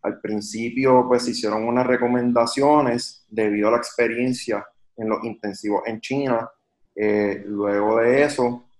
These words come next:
pues, con lo que pasó en Italia y en los Estados Unidos, pues, se hicieron unos cambios, como por ejemplo, pues, al principio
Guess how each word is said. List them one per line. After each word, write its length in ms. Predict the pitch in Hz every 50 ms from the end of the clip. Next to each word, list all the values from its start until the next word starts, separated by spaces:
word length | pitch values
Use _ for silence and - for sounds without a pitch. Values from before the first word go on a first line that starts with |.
| _ _ _
pues, 200 | 113 110 101 - - - _
con 120 | 113 104
lo 100 | 104 104
que 100 | 104 101
pasó 280 | 98 98 98 - - 113
en 120 | 113 120 123
Italia 360 | 123 123 123 123 127 131 127
y 20 | 127
en 60 | 123
los 120 | 123 123
Estados 420 | 123 120 - 123 120 123 120 123 -
Unidos, 540 | 120 127 139 143 139 127 113 113 113 - - _ _ _ _ _
pues, 260 | - 110 104 101 -
se 80 | - 110
hicieron 380 | 104 - 95 98 104 110 117 120
unos 320 | 120 123 120 120 - -
cambios, 380 | - 131 131 135 135 127 120 117 123 -
como 240 | 117 107 104 104
por 180 | - 101 101 101
ejemplo, 360 | 101 110 110 110 - 113 107
pues, 140 | - 104 104
al 60 | - -
principio 600 | - 101 - - 107 101 - 123 120 120 - -